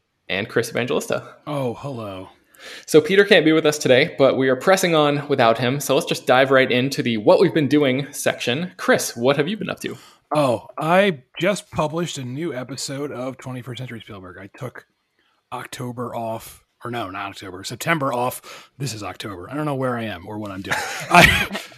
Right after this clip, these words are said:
Speaker 2: I took September off. I'm back with this episode. It's on, uh, Bridge of Spies and The Post. And then there's only one episode left, and then I'm done. So please listen, won't you? Thank you.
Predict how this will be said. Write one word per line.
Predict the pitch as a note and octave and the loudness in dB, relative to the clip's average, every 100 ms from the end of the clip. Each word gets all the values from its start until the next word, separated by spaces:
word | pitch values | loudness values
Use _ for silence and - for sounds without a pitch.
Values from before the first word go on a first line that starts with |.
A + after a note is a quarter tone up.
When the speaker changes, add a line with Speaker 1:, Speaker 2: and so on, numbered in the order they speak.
| - | -4
Speaker 2:
I | D3 | 2
took | A3+ - | 4 4
September | F#3 G3+ F#3+ F3 | 4 4 6 6
off. | D#3+ D#3 D3+ | 6 4 2
I'm | - D3+ | -2 -4
back | C3 D3 D#3 - | -2 0 -2 -2
with | D3+ - - | -8 -8 -10
this | D3+ C3+ | -8 -4
episode. | C#3+ B2+ B2 C#3 C3 | -4 -2 -4 -2 -2
It's | B2 - | -4 -10
on, | B2 B2 B2+ | -8 -6 -6
uh, | B2 A#2+ A#2+ A#2+ A#2+ A#2+ A#2+ A#2+ A#2+ A#2+ | -6 -6 -6 -6 -6 -6 -6 -8 -10 -10
Bridge | A2 C3 C#3+ | -10 -8 -6
of | D#3 | -4
Spies | - D#3 D#3+ F3+ | -2 0 2 0
and | F3 | 0
The | F3+ | 0
Post. | - A3 A3 - - - - _ - | 2 0 0 -4 -8 -12 -20 _ -8
And | B2 | -4
then | D3 | 0
there's | D3 C#3+ | 0 0
only | D#3 C#3+ | 0 0
one | B2+ D3 | -2 -2
episode | C#3 C3+ - C3+ G2 | -2 -4 -6 -6 -6
left, | G2 F#2+ - - | -8 -10 -12 -18
and | - G2 | -14 -14
then | G2 G2 | -12 -10
I'm | F#2+ F#2 - | -10 -12 -14
done. | F#2+ F2 D#2 - | -14 -14 _ -12
So | - | -8
please | C3+ - A#3+ D3 F2+ E2 - _ _ - | -8 -6 -4 -4 -6 -12 -14 _ _ -8
listen, | D3 - G#2+ F#2 _ - | -6 -6 -8 -14 _ -12
won't | A2+ B2 | -10 -8
you? | C#3 D3 C#3 _ | -6 -6 -8 _
Thank | C3+ A#2+ - | -8 -8 -8
you. | F2+ | -12